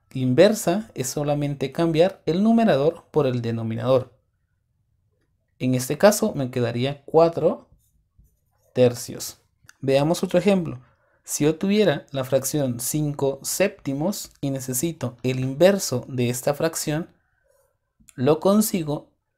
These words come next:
cambiando de lugar al numerador y al denominador.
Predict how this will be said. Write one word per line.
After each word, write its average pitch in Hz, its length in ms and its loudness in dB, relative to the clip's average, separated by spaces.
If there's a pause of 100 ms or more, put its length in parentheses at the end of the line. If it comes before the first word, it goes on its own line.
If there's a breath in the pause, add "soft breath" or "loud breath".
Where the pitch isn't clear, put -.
(220)
cambiando 151 540 2
de 147 140 2
lugar 156 440 2
al 135 200 -4
numerador 175 600 2
y 143 120 -4
al 127 120 -6
denominador. 135 800 0